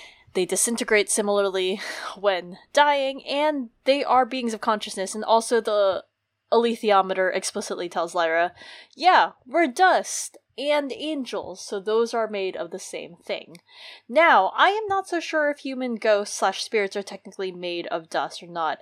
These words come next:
Uh, we have somewhat of an argument against it, right? Not against it. We have somewhat of an argument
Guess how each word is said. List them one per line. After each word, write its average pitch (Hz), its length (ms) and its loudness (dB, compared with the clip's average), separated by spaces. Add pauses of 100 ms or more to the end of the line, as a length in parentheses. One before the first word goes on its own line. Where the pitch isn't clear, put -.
Uh, 196 280 4
we 220 220 -2
have 262 400 2
somewhat 302 360 2
of 277 60 0
an 269 80 -4
argument 190 400 -2
against 190 420 -6
it, 139 140 -8
right? 170 280 -6 (420)
Not 226 120 6
against 180 240 -4
it. - 120 -14
We 233 60 -2
have 262 80 2
somewhat 320 200 4
of 285 100 0
an 247 40 -4
argument 208 480 0